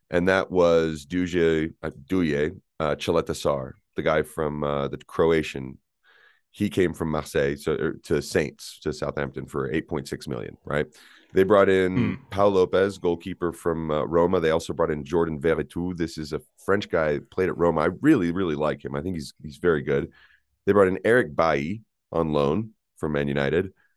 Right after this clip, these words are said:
Speaker 1: Luis Suarez from Granada, not the, the, the Spanish one, not,
Speaker 2: <laughs>
Speaker 1: not, not the, uh, Uruguayan.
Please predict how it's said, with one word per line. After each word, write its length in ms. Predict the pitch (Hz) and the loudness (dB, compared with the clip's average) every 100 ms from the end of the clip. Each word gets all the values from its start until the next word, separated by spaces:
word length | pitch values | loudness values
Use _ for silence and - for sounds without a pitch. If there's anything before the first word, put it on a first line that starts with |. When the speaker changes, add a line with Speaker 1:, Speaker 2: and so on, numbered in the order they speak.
| _ _ _ _ _ _ _ | _ _ _ _ _ _ _
Speaker 1:
Luis 280 | 90 120 117 | 2 4 4
Suarez 360 | - 110 104 95 | 4 4 4 2
from 240 | - 87 | -2 -2
Granada, 500 | 92 85 76 76 98 90 | 0 2 2 0 -2 -4
not 300 | 80 78 - | -4 -4 0
the, 360 | 76 71 71 - _ _ _ | 0 0 -4 -14 _ _ _
the, 200 | - 85 | -14 -12
the 180 | 80 69 | -10 -10
Spanish 320 | - 80 73 | -2 -2 0
one, 140 | 73 71 | -2 0
not, 220 | 73 69 | 2 2
Speaker 2:
<laughs> 0 | |
Speaker 1:
not, 300 | 73 64 - | 0 0 -4
not 240 | 80 78 | -2 -2
the, 240 | - 73 71 | -2 -2 0
uh, 160 | 71 | 0
Uruguayan. 580 | 76 78 78 71 67 80 | -2 0 0 0 -4 -6